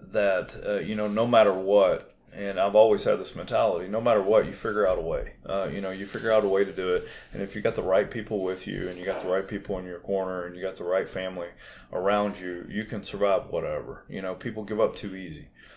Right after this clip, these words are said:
Uh, you know, and, uh, and that being said, you know, if you surround yourself with the right people, man, they'll help you keep fighting. And that's what you guys did. And you guys kept the school open. And,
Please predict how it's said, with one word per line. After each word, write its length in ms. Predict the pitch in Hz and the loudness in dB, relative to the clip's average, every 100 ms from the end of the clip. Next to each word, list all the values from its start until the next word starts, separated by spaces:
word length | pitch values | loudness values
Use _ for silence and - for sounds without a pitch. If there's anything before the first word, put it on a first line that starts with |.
| - - | -20 -6
Uh, 340 | 95 90 85 69 | -2 0 0 -4
you 140 | 90 | -4
know, 280 | 90 90 87 | -4 -4 -4
and, 200 | 85 85 | -6 -4
uh, 240 | 80 - - | -2 -2 -4
and 240 | 90 85 | -10 -4
that 180 | 92 104 | 0 0
being 220 | 101 101 | 0 -2
said, 340 | - 123 113 92 | 4 4 4 0
you 80 | 90 | -6
know, 300 | 90 87 - | -6 -6 -8
if 220 | 85 - | -10 -10
you 120 | 101 | -8
surround 380 | - 104 104 104 | -6 -2 0 -2
yourself 300 | 95 107 101 | -2 -2 -2
with 120 | - | -2
the 40 | 98 | 0
right 200 | 90 - | 0 0
people, 280 | 92 - 85 | -8 -8 -10
man, 440 | 85 87 82 80 | -8 -8 -8 -2
they'll 160 | 95 98 | 2 2
help 180 | - - | 0 -4
you 80 | 92 | -12
keep 240 | 101 - | -10 -4
fighting. 280 | 85 85 80 - 76 | 0 0 -2 -10 -14
And 120 | 76 90 | -8 -6
that's 200 | 92 110 | -6 -6
what 160 | 101 | -8
you 80 | 95 | -2
guys 220 | 95 85 | -2 -2
did. 380 | 85 90 92 - - - - - | -4 -4 -4 -6 -12 -18 -18 -14
And 120 | 90 | -4
you 60 | |
guys 200 | 95 92 | 0 2
kept 200 | - 101 | 0 -2
the 100 | - | -2
school 360 | - - 92 87 | -6 -2 0 2
open. 400 | 90 92 104 95 | 0 0 -2 -4
And, 200 | 80 | -6